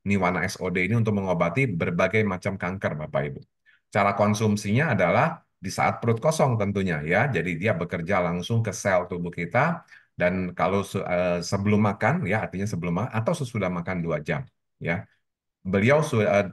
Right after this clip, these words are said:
Profesor Yuki Niwa ini sudah mempublika-, mempublikasikan lebih dari tujuh puluh artikel medis, menulis enam belas buku medis dan kesehatan,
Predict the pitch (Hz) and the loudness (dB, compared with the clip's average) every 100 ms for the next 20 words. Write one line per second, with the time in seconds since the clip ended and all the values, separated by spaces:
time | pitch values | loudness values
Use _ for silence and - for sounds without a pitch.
0 | - 101 95 107 107 101 107 104 98 104 | -4 -2 -2 0 2 2 2 0 2 2
1 | 123 104 101 95 95 90 95 90 - - | 2 2 0 -2 -4 -4 -4 -6 -8 -8
2 | 90 92 90 85 92 92 92 101 127 127 | -6 -6 -8 -8 -4 -2 -2 -2 0 2
3 | 107 98 104 90 - 123 110 107 107 95 | 0 0 0 0 0 0 0 0 0 0
4 | 95 101 98 98 95 92 135 135 - _ | -2 -4 -4 -2 -2 0 -2 -2 -10 _
5 | _ 98 98 98 - 110 113 107 104 104 | _ -2 0 0 0 2 4 6 4 2
6 | 98 87 98 92 95 92 95 92 92 90 | -2 -4 -2 -2 -2 -4 -6 -4 -2 0
7 | 123 143 143 | 0 0 -2